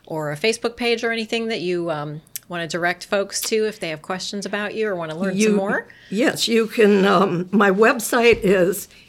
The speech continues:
Speaker 2: it was up and running, and we had some problems with it, so it's in the process of being renovated right now, but it stays the same. It's, um, w w w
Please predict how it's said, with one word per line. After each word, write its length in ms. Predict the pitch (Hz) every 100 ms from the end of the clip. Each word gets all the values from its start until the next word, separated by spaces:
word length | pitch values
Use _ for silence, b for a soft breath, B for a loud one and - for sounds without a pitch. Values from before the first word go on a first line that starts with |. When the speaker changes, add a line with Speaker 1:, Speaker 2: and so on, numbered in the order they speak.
| b
Speaker 2:
it 140 | 190
was 520 | 185 220 262 214 - -
up 200 | 214 240
and 160 | 220 202
running, 420 | 202 214 208 226 - B B B -
and 440 | 196 185 185 185
we 140 | 185 196
had 240 | 208 185
some 220 | 185 185
problems 600 | 196 202 196 190 208 196
with 240 | - 190 185
it, 220 | 190 202
so 420 | - 196 175 175 -
it's 300 | 190 - - -
in 220 | 196 185
the 80 | 196
process 540 | 196 180 156 170 -
of 120 | 165
being 260 | 180 160 180
renovated 840 | 143 170 160 175 156 180 160 180
right 280 | 151 170 -
now, 380 | 190 190 202 202 B B B -
but 360 | 160 180 190
it 160 | 165 -
stays 540 | - - 196 190 180
the 120 | -
same. 520 | 151 - 185 190 180 -
It's, 420 | 170 170 - -
um, 600 | 180 175 170 175 156 151 b b b -
w 260 | 185 185
w 400 | 180 180 185 180
w 640 | 160 190 180 180 185 -